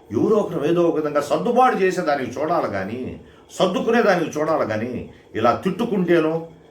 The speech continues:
లేకపోతే నీ పర్సనల్ విషయాలు నేను మాట్లాడతాను, నీ నిజాలు నేను బయట పెడతాను అంట్లా ఉంటే అవతలలో కోపం వస్తూ ఉంటుంది. వాళ్ళు మళ్ళీ ఇంకొరంత ఇంకోటి చేయడానికి ప్రయత్నం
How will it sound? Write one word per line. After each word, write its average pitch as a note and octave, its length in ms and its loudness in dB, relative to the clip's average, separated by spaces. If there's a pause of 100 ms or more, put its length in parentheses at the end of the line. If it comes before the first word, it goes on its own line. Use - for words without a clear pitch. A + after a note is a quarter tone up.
(180)
లేకపోతే D#3 400 2 (140)
నీ D#3+ 80 -4 (200)
పర్సనల్ F3+ 380 -2
విషయాలు E3 320 0
నేను C3+ 180 -2
మాట్లాడతాను, A#2+ 540 0 (560)
నీ C3 160 -2 (220)
నిజాలు F3 340 4
నేను D3+ 240 -2
బయట D#3+ 220 0
పెడతాను A#2 420 -4 (300)
అంట్లా D3+ 240 -4 (120)
ఉంటే A2+ 240 -2 (640)
అవతలలో G3+ 380 2 (100)
కోపం F3+ 300 4
వస్తూ F#3 220 -6 (140)
ఉంటుంది. F#3+ 300 -4 (260)
వాళ్ళు D3+ 300 0
మళ్ళీ A#3+ 260 4
ఇంకొరంత A3 400 0 (100)
ఇంకోటి G#3+ 460 2
చేయడానికి G#3 520 0
ప్రయత్నం F#3+ 280 -2